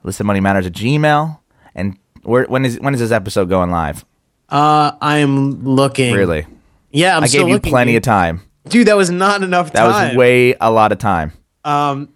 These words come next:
Speaker 2: so keep talking, keep talking.
Speaker 1: No,
Speaker 2: I'm
Speaker 1: you're
Speaker 2: ju-, I'm just going through, like, every day. Uh, he's
Speaker 1: Don't you just see
Speaker 2: uh,
Speaker 1: it all in one
Speaker 2: Saturday, May thirty-first is when his episode will go live.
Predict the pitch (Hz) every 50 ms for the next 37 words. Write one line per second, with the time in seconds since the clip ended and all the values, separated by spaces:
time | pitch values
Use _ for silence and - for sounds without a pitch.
0 | 165 135 - - 151 143 120 - 151 151 147 160 156 143 139 131 147 151 156 160
1 | 156 _ - 156 147 135 123 - 147 139 135 131 - 156 147 147 143 151 165 -
2 | _ - - 165 180 120 90 85 160 185 190 220 226 208 214 208 180 156 196 214
3 | 214 196 175 - 190 190 180 - 151 175 175 160 170 165 143 156 160 165 139 120
4 | 110 107 - - 139 143 143 147 147 143 151 147 - 139 143 180 185 185 185 185
5 | 185 180 160 147 - - _ _ _ _ _ _ _ _ _ _ _ _ _ _
6 | 156 160 180 180 175 185 - 185 190 180 165 - - - 151 147 139 135 247 190
7 | 185 208 220 220 214 220 220 220 220 220 - - 160 160 165 170 170 175 180 180
8 | - _ _ _ _ _ _ _ _ - 175 160 160 156 139 120 - 139 123 110
9 | 104 - - - - - _ _ _ _ 127 117 120 127 120 117 113 120 117 117
10 | - 117 113 113 110 - - - - 50 - 120 -